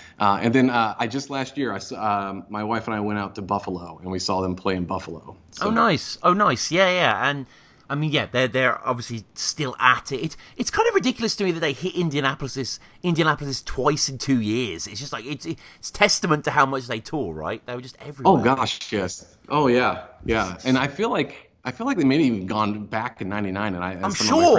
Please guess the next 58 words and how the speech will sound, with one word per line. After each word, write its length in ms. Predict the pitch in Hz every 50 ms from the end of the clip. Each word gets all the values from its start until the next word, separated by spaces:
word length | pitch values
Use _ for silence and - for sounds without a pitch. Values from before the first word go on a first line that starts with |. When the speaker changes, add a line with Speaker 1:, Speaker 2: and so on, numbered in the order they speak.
| 120 -
Speaker 1:
friends 140 | - -
down 120 | - 92 95
there, 180 | - - 107
I 40 | -
Speaker 2:
<laughs> 40 | -
Like, 120 | 277 -
Speaker 1:
didn't, 340 | 110 113 98 98 92 - - - - - - _ _ -
Speaker 2:
I 40 | 120
Speaker 1:
and 120 | 110 104
Speaker 2:
would 100 | 110 113
Speaker 1:
I, 20 | 117
and 180 | 110 107 104 104
I, 40 | 104
you 80 | 104
know, 60 | 98 98
I 100 | 98 98
didn't 280 | 98 95 110 101 101 95
go 180 | 107 107 104 101
for 100 | - 92
some 220 | - - 92 92
reason 240 | 98 98 92 92 90
or 80 | 90
another. 180 | 90 92 95 -
Speaker 2:
Yeah. 260 | 147 143 139 127 104 85
Speaker 1:
But 100 | 76 -
yeah. 80 | 104 107 - _ _ _ _ _ - - - - - - - -
Yeah. 280 | 104 104 101 87 87 - _ _ -
Speaker 2:
And, 280 | 185 208 220 220 - 214
uh, 260 | 214 208 202 202 190 -
and 140 | 190 190 196
the 40 |
final 340 | - - 220 220 220 208 185
question. 340 | - - 151 123 - - 127
This 140 | 147 143 151
is 40 | 180
always 300 | - 170 165 160 151 -
my 140 | 135 127 113
favorite 480 | - - 131 120 120 123 - 104 -
question 440 | - - 117 110 104 - - 104 92 87
to 120 | - -
ask 260 | 101 98 92 - -
guests, 520 | - 104 87 82 85 - - - - - - _ _ _ _ _ _ _ -
and 380 | 135 131 131 131 131 131 131 -
I 120 | 160 185
have 100 | 269 -
a 60 | 466 -
feeling 440 | - - 254 240 247 240 214 185
that 80 | 170 170
I 140 | 147 151 151
might 280 | 156 170 180 214 208
know 120 | 175 165 160
your 180 | 151 143 139
answer 300 | 143 151 151 139 - 139
from 200 | 127 - 131 120 113
our 100 | 113 113
emails, 440 | 123 123 120 110 104 95 92 98 -
but 100 | 135 139
may-, 180 | 160 180 185